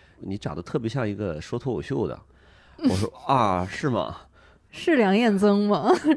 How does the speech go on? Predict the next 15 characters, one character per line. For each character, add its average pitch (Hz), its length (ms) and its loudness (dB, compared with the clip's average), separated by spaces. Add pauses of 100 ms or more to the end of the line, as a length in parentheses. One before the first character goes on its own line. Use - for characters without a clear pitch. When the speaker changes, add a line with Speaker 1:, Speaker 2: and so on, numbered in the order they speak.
(180)
Speaker 2:
<laughs> - 400 -20
Speaker 1:
他 - 160 -6
还 240 100 2
没 208 140 4
想 208 160 4
起 214 60 4
来 202 60 4
我 156 80 6
名 95 180 0
儿， 131 200 0 (440)
当 190 100 2
时 233 80 2
我 170 200 2
也 180 60 2
没 113 320 -2